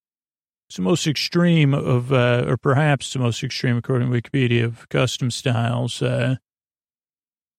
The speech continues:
using radically modified steering angles and lengthened forks for a stretched out appearance. It can be built from an original motorcycle, cy-, cycle, which is then modified, chopped, or built up from scratch. Uh,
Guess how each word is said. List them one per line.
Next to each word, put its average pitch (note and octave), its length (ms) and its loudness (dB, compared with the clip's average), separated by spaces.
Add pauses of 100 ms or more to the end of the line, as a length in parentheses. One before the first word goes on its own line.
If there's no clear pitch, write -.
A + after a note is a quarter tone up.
using C#3+ 460 0
radically C#3+ 720 2
modified C3 640 2
steering C3+ 480 2
angles B2 540 2
and B2 160 -2
lengthened C3 480 2
forks B2+ 480 0
for C3 180 0
a A#2 60 -2
stretched - 440 0
out C3 160 2
appearance. B2+ 880 -2 (840)
It C3 160 2
can C#3 100 0
be C3 80 4
built B2 240 2
from C#3+ 140 -2
an A#2+ 100 2
original C#3+ 380 2
motorcycle, C3 680 2
cy-, C3 280 2
cycle, C3 480 0
which A#2+ 180 -2
is A#2+ 140 -2
then B2 180 4
modified, B2+ 800 0
chopped, C3+ 520 0
or B2 220 0
built C3 380 2
up C3 160 2
from B2 240 -2
scratch. A#2+ 760 -2
Uh, B2 360 0